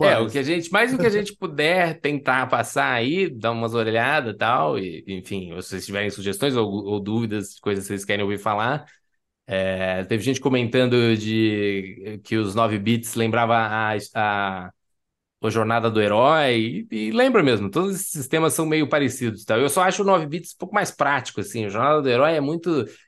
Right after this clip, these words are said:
Speaker 1: muito teórico pra você ficar discutindo na hora de trabalhar mesmo, assim, sabe? E, e, enfim, então o nove bits eu gostei porque é um sistema meio prático, simples de usar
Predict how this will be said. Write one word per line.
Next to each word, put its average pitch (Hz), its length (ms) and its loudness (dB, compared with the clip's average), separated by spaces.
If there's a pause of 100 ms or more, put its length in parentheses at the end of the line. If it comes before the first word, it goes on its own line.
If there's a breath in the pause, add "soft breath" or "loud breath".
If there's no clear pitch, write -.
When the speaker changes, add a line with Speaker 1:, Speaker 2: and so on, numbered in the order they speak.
(100)
Speaker 1:
muito 156 160 -8
teórico 143 480 4
pra 127 80 -2
você 117 220 -2
ficar 131 180 -2
discutindo 127 480 -2
na 113 100 2
hora 117 140 4
de 104 80 -6
trabalhar 104 500 0
mesmo, 101 360 -4
assim, 90 240 -10
sabe? 92 320 -4
E, 92 340 -10
e, 95 420 -8
enfim, 85 360 -14
então 113 160 -2
o 110 320 -2
nove 113 200 2
bits 123 280 -2
eu 131 280 4
gostei 117 320 -2
porque 135 120 -4
é - 20 0
um - 20 -2
sistema 127 400 -2
meio 135 240 0
prático, 120 380 -2
simples 123 340 -4
de 107 80 -6
usar 104 440 -2